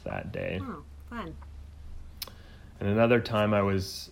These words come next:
Speaker 1: able to go up to the Metolius River in the Cascades to go fly fishing for my friend's fortieth birthday. And it was snowy and quiet there, crystal clear river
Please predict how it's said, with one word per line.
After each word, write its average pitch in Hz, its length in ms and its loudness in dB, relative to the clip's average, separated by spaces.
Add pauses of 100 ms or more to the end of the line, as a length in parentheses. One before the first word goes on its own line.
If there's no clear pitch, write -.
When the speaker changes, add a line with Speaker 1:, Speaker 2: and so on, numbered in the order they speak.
(140)
Speaker 1:
able 113 260 4
to - 140 -8
go 104 240 4
up 101 200 4
to 98 100 -2
the 92 80 2
Metolius 110 720 2
River 104 320 2
in 107 140 2
the 92 80 2
Cascades 95 920 0
to 90 240 -2 (540)
go 104 140 6
fly 107 340 8
fishing 104 480 0
for 101 140 -2
my 90 160 2
friend's 95 600 0 (100)
fortieth 98 580 2
birthday. 101 680 0 (840)
And 90 380 0
it 92 100 2
was 92 220 0
snowy 107 720 4
and 85 420 0
quiet 95 500 0
there, 98 640 2
crystal 104 360 -2
clear 95 380 2
river 95 580 2